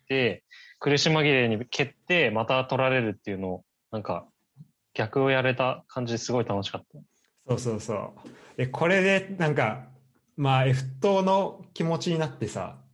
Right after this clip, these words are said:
Speaker 1: うん。
Speaker 2: なんか、こう、どういう風に感じてるんだろうなってのはちょっと思ったけどね。
Speaker 1: ね。
Speaker 2: まあ、前に、
Speaker 1: わかるわかる。
Speaker 2: うん、前にクオリティある選手いるから、まあ、このサッカーで全然、
Speaker 1: うん。
Speaker 2: まあ、それなりにやっていけるんだろうけど、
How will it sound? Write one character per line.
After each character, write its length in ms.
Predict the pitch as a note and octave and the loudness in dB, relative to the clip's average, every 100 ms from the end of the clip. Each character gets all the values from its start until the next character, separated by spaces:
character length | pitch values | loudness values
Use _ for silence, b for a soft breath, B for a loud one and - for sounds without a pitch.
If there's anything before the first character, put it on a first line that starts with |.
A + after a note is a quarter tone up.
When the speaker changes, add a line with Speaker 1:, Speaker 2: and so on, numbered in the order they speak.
| _ _ _ - | _ _ _ -4
Speaker 1:
う 60 | |
ん。 240 | A2+ G#2 F#2 - _ _ | -2 0 -4 -10 _ _
Speaker 2:
な 120 | B2+ | -4
ん 60 | A#2+ | -2
か、 380 | A2 G2 E2+ - _ _ _ _ _ _ _ _ _ _ _ | -4 -4 -8 -16 _ _ _ _ _ _ _ _ _ _ _
こ 120 | - | -4
う、 40 | A#2+ | 2
ど 240 | C3+ F3 | 4 4
う 60 | F3+ | 4
い 80 | F#3 | 2
う 40 | |
風 180 | - - | 2 2
に 220 | C3 C3+ | 0 -2
感 260 | - C3 B2 | 0 2 2
じ 140 | A#2 | 2
て 80 | C3 | 0
る 140 | A#2+ | 0
ん 80 | G#2+ | -2
だ 100 | G2 | -4
ろ 140 | F#2+ G2 | -4 -4
う 40 | |
な 120 | A#2 | -4
っ 80 | B2+ | -4
て 40 | |
の 60 | F#2+ | -8
は 40 | |
ち 100 | F#2 | -8
ょ 40 | - | -12
っ 100 | - | -12
と 100 | F2 | -16
思 260 | A#2+ G2+ | -12 -12
っ 40 | F#2 | -12
た 180 | - E2+ | -14 -12
け 80 | |
ど 120 | E2+ F2 | -10 -2
ね。 60 | |
Speaker 1:
ね。 220 | A2 A#2 - | 0 0 -2
Speaker 2:
ま 80 | A#2 | 0
あ、 20 | |
前 220 | F#3+ A3 | 2 4
に、 60 | A2 | 4
Speaker 1:
わ 20 | |
か 60 | |
る 60 | G2+ | 2
わ 60 | G2 | 0
か 120 | G2 | -4
る。 140 | F#2 - | -6 -8
Speaker 2:
う 100 | A#2 | -4
ん、 40 | |
前 160 | C3 G3 | 0 0
に 80 | C#3 | 0
ク 120 | C#3+ | 0
オ 60 | C#3 | 0
リ 120 | C3+ | 0
テ 60 | |
ィ 40 | D#3+ | 0
あ 20 | |
る 60 | C3 | 0
選 180 | C3 | 0
手 140 | A#2 A2 | 0 -2
い 80 | G#2 | -6
る 200 | A2+ A2+ | -8 -6
か 140 | G#2 | -6
ら、 160 | G2 G2+ | -4 -2
ま 240 | C#3 G#2 | -2 -2
あ、 40 | |
こ 140 | F#2 C3 | -2 0
の 120 | C3+ | 2
サ 100 | C3+ | 2
ッ 160 | G#2+ F#2+ | -2 -2
カ 100 | G2+ | -4
ー 40 | |
で 80 | G2 | -6
全 180 | G2+ G2+ | -6 -6
然、 160 | G2+ | -6
Speaker 1:
う 40 | G2+ | -6
ん。 60 | G2+ - b b b b _ - | -8 -18 b b b b _ -12
Speaker 2:
ま 60 | |
あ、 20 | |
そ 120 | A2+ C3+ | -2 0
れ 60 | |
な 60 | D3 | 2
り 60 | |
に 60 | B2 | 0
や 80 | G#2 | -2
っ 20 | |
て 160 | - - | -6 -6
い 40 | |
け 60 | A2+ | -4
る 100 | G#2+ | -4
ん 60 | |
だ 80 | G2+ | -4
ろ 100 | G2+ | -6
う 60 | F#2+ | -8
け 120 | F#2 | -12
ど、 320 | F2 E2+ - | -10 -12 -16